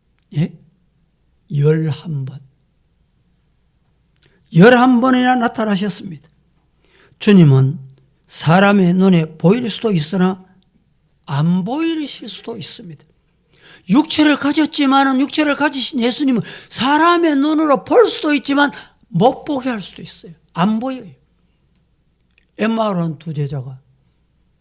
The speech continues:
예수님이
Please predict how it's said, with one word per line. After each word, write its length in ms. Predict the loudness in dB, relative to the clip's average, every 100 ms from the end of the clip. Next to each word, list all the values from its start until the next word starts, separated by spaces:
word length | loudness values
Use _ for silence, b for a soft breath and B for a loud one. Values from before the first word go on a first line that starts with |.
| _ _ _ _ _ _ _ _ _ _ _ _ _ _ _ _ _ _ _ -4
예수님이 560 | -2 -2 -4 -4 -4